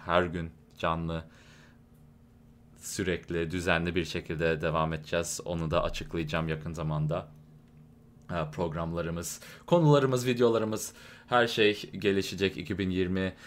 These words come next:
çok güzel bir sene olacak. Sizinle güzel olacak tabii. Ee, yeni yılınız çok kutlu olsun. Ee, mutlu olsun. Canlı izleyenlere çok teşekkür ederim.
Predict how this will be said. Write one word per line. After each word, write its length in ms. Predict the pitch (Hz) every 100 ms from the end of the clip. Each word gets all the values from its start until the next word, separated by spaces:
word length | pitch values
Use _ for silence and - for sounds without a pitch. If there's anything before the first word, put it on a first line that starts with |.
| - - -
çok 360 | 113 - - - -
güzel 400 | - 117 117 117
bir 60 | 117
sene 240 | 117 107
olacak. 460 | 104 101 104 110 -
Sizinle 640 | 117 104 123 120 101 98 -
güzel 200 | 95 92
olacak 420 | 90 90 90 -
tabii. 380 | 92 95 117 - - - -
Ee, 60 | 87 82 82 85
yeni 200 | 107 131
yılınız 580 | 147 135 123 127 - - - -
çok 200 | - 160
kutlu 240 | - 151 135
olsun. 440 | 120 113 120 120 - - - -
Ee, 440 | 95 92 87 90 76 -
mutlu 360 | 104 131 151 151
olsun. 500 | 131 117 - 113 117 - - -
Canlı 340 | - 120 123 127
izleyenlere 640 | 123 123 120 117 117 120
çok 220 | 120 117
teşekkür 340 | 123 120 107 110
ederim. 400 | 107 107 107